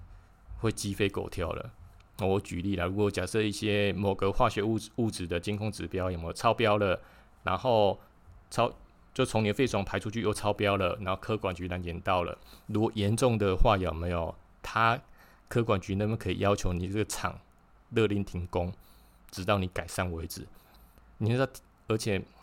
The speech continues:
其实大家没概念，因为常常新闻有没有在说，哎，这个工厂有没有罚那么大的工厂或那么大工罚款二十万？好啊，其实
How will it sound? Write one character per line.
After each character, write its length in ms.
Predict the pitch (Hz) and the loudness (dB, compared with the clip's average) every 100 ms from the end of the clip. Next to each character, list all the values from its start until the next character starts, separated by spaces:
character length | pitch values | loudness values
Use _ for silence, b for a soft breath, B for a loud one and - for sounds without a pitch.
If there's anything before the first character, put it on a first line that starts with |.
| - | -8
其 120 | - | -4
实 260 | 117 113 117 | 0 0 0
大 160 | 113 | 2
家 80 | 127 | 2
没 160 | 120 104 | 2 0
概 220 | 104 110 | 0 0
念， 180 | 107 98 | 0 0
因 60 | 113 | 0
为 80 | |
常 180 | 131 110 | 0 2
常 80 | 110 | 0
新 240 | 117 131 | 0 0
闻 100 | 117 | 0
有 100 | 98 | 0
没 120 | 85 87 | -2 -2
有 100 | 92 | 0
在 160 | 120 | 0
说， 240 | 113 127 120 | 0 0 -2
哎， 180 | 143 151 | 0 -2
这 160 | 151 | 0
个 160 | 127 123 - | 0 0 0
工 180 | 135 139 | -2 0
厂 160 | 117 | 0
有 80 | 101 | -2
没 60 | 92 | -2
有 80 | |
罚 420 | 107 113 120 127 143 B B - | -2 4 6 6 4 B B -4
那 140 | 147 | -2
么 100 | 127 | 2
大 120 | 135 | 4
的 60 | 131 | 4
工 220 | 135 131 | 2 0
厂 180 | - 104 | 0 -2
或 140 | 117 | 0
那 100 | 123 | 0
么 60 | 120 | 2
大 140 | 117 | 2
工 160 | 113 120 | 2 0
罚 240 | - 104 | 2 2
款 240 | 113 92 90 | 2 -2 -2
二 120 | 127 | -2
十 180 | - 101 | 0 0
万？ 240 | 110 104 98 B B B B B B - | 4 2 2 B B B B B B -20
好 140 | - 101 | -6 0
啊， 120 | 127 | 2
其 140 | 139 120 | 2 0
实 380 | - 107 107 | 0 0 0